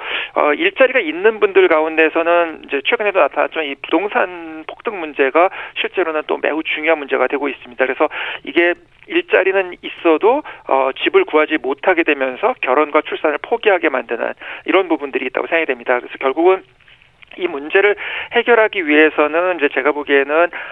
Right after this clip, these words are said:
어, 청년 일자리 문제하고 사실은 이제 주거 정책 문제가 실제로는 매우 중요할 가능성이 있다고 생각이 되고요.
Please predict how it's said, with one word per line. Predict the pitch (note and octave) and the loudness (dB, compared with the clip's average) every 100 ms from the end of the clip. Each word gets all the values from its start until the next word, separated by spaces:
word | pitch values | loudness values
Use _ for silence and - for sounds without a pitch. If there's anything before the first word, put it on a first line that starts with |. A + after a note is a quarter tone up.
| - | -4
어, | - C3 C3 C3 C3 B2+ B2+ - | 0 2 2 2 2 2 0 -6
청년 | - C#4 C#4+ A3 | -8 -2 0 0
일자리 | C3+ - E3+ D#3 D3+ | -4 0 0 2 -2
문제하고 | C#3 C3 C3+ B2+ A#2+ C3+ G#3 | -4 0 2 2 0 -2 -2
사실은 | D3 C#3 | -2 -4
이제 | C#3 C3 - | -4 -4 -6
주거 | D3 F#3 E3+ D#3+ | 0 4 6 4
정책 | C#3 - C#3+ | 0 -4 -8
문제가 | C3 B2+ C3 E3 E3+ - - | -10 -10 -4 0 0 -2 -14
실제로는 | - - E3 D3 | -8 -4 -4 -2
매우 | C3+ D3+ | -2 -2
중요할 | - - D#3 E3 D3+ C#3 C3 B2 | -2 -4 0 2 4 4 0 -2
가능성이 | - C3+ C3 C#3+ | -4 -6 -8 -10
있다고 | B2+ - B2 | -6 -6 -4
생각이 | F3 D#3 C#3 | -2 -2 -2
되고요. | B2 D#3 | -2 0